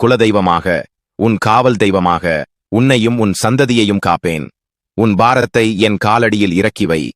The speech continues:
கவலைகளை என்னிடம் கொடுத்துவிடு. இனி அது என் பொறுப்பு.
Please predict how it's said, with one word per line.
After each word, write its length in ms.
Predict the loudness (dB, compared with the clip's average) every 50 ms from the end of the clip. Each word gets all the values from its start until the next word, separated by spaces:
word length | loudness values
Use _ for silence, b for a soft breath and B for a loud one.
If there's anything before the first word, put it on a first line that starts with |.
| _ _ _ _ _ _ _ _ _ _ _ _ _
கவலைகளை 580 | -2 0 2 2 2 2 2 2 2 2 2 2
என்னிடம் 340 | 0 0 0 0 0 -2
கொடுத்துவிடு. 600 | 0 0 -2 0 0 -2 -2 -2 -2 -2 -4 -4 -6 -10 _ _ _ _ _
இனி 300 | -2 0 0 2 2 0
அது 200 | 0 0 0 0
என் 140 | 0 0 0
பொறுப்பு. 460 | -2 -2 -2 -2 -2 -4 -6 -6